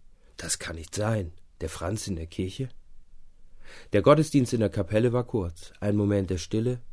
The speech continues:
ein Gebet, ein Segen, und dann gingen wir hinaus, hinter dem Urnenträger her, sammelten uns um die anonyme Grabstelle. Die Urne verschwand in der Erde und wir blieben zurück.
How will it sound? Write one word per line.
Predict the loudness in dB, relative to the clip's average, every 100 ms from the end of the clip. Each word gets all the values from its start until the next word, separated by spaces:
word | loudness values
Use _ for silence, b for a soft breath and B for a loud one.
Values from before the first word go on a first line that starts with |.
| -14 -14 -6
ein | -2 0
Gebet, | 0 2 4 4 0 -6
ein | -4 -2
Segen, | 0 2 2 -2 b b b b
und | -4 0
dann | 0 0
gingen | 2 2 2
wir | 0
hinaus, | 0 -2 -2 -4 -10 -16 -20 -20 -20 -4
hinter | 0 4 4
dem | 4
Urnenträger | 4 2 2 0 0 0
her, | 0 -2 -4 -12 -20 b b b
sammelten | 4 8 8 8 6 4
uns | 4 2 2
um | 0 0
die | 2
anonyme | 2 2 4 2 2
Grabstelle. | -2 -4 -6 -8 -8 -8 -12 -18 -20 -20 b b b 2
Die |
Urne | 8 8 8
verschwand | 4 0 0 0 0
in | -2
der | -2
Erde | 0 0 -2 -6 -12 -20 -16 -6
und | -4
wir | 2 2
blieben | 2 0 -2
zurück. | -4 -4 -4 -8